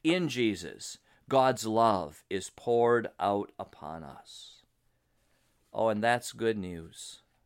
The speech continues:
That's wonderfully good news, even for us folks who have already trusted in Jesus.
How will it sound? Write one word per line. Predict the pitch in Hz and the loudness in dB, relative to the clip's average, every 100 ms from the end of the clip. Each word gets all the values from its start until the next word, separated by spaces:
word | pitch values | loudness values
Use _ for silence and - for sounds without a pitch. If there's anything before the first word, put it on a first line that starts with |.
| _ _ _ - | _ _ _ -6
That's | 127 - | -6 -6
wonderfully | 104 104 127 127 107 - 101 92 | -10 -2 -2 0 -4 -4 -6 -6
good | 90 98 92 | -6 -6 -6
news, | 90 87 85 82 82 - | -8 -10 -10 -12 -14 -6
even | 147 190 220 214 | -2 0 -2 -2
for | 180 170 | -2 0
us | 170 185 - - | 2 0 -4 -12
folks | - 160 180 196 - - | -2 2 2 2 -4 0
who | 165 156 - - - - | 4 2 0 -18 -20 -10
have | 156 151 | -2 4
already | 156 151 165 180 | 4 6 4 2
trusted | - 170 165 170 175 | 0 -4 -4 -4 -4
in | 185 | -4
Jesus. | 175 196 220 202 180 170 - | -4 -4 -4 -6 -8 -8 -16